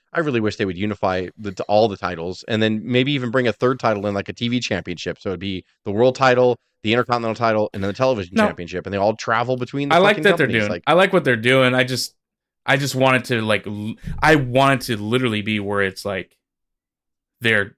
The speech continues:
Speaker 2: literally two different promotions. So have the, the main title for each brand, but really
Speaker 1: Right? Like, I
Speaker 2: fucking
Speaker 1: always wanted that in the
Speaker 2: make it
Speaker 1: first brand. Remember the very
Speaker 2: separate
Speaker 1: first brand
Speaker 2: brands.
Speaker 1: extension?
Speaker 2: Yeah.
Speaker 1: Remember the very first brand extension?
Speaker 2: That's what I'm
Speaker 1: Like,
Speaker 2: saying.
Speaker 1: I, I think I agree with you. Like,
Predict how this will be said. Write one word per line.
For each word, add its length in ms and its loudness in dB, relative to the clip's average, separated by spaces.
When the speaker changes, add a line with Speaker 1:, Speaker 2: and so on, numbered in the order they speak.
Speaker 2:
literally 320 0
two 200 -4
different 260 -2
promotions. 500 -8
So 160 0
have 300 2
the, 220 -2
the 160 -6
main 320 -4
title 240 -6
for 140 -14
each 260 -16
brand, 400 0
but 180 -2
really 340 4
Speaker 1:
Right? 300 4
Like, 100 4
I 80 0
Speaker 2:
fucking 180 6
Speaker 1:
always 240 0
wanted 240 6
that 160 8
in 80 -2
the 80 6
Speaker 2:
make 80 -4
it 40 -20
Speaker 1:
first 300 0
brand. 200 6
Remember 240 6
the 100 4
very 160 6
Speaker 2:
separate 100 0
Speaker 1:
first 260 0
brand 160 2
Speaker 2:
brands. 40 -2
Speaker 1:
extension? 460 -4
Speaker 2:
Yeah. 120 2
Speaker 1:
Remember 200 4
the 40 4
very 140 2
first 300 -2
brand 200 0
extension? 420 -2
Speaker 2:
That's 140 0
what 80 4
I'm 40 2
Speaker 1:
Like, 60 -6
Speaker 2:
saying. 180 2
Speaker 1:
I, 140 0
I 100 4
think 280 -4
I 60 4
agree 220 0
with 180 -4
you. 140 0
Like, 280 2